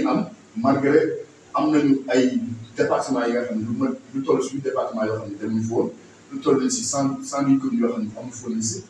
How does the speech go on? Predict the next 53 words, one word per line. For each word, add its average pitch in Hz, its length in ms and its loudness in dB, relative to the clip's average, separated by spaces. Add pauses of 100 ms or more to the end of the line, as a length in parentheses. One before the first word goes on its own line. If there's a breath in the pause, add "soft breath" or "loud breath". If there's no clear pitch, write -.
(200)
mais - 80 -2
malgré 339 360 4
tout 320 100 2
cela, - 400 0
am 311 80 0
nañu 277 260 0 (300)
quatre - 140 -2
cent - 240 -2
quarante-deux 151 380 0
mille 294 160 6
six 302 200 -2
cents, - 260 -4 (480)
euh, 131 360 8
et - 80 -2
quelques 143 200 2
mille 127 160 2
voix. 107 340 -2 (520)
Loolu, 135 400 4
c'est - 240 -6
un 135 60 0
parti - 320 0
politique 117 220 -8
bi 113 80 -8
nga 120 100 0
xam 107 180 -4
ne 95 60 -8 (880)
am 165 160 4
na 170 60 6
ko 165 60 2
suñu 120 220 -2
Sénégal, 101 500 -2 (240)
suñu 180 220 -4
nawle 156 260 6
yi 135 40 6
nga - 100 4
xam 120 200 -2
ne 135 100 0
ñoo 214 100 6
seen - 280 0
kuje 226 160 -6
yi 113 120 -4
xam - 200 -6
nañ - 180 -6
carrément 226 440 -2
que - 100 -10 (220)
P - 100 0
D 113 60 0 (100)
S - 280 -4 (240)
ban 135 200 4
poids 135 280 2
électoral 117 340 -2
la 98 160 -6
am. - 40 -12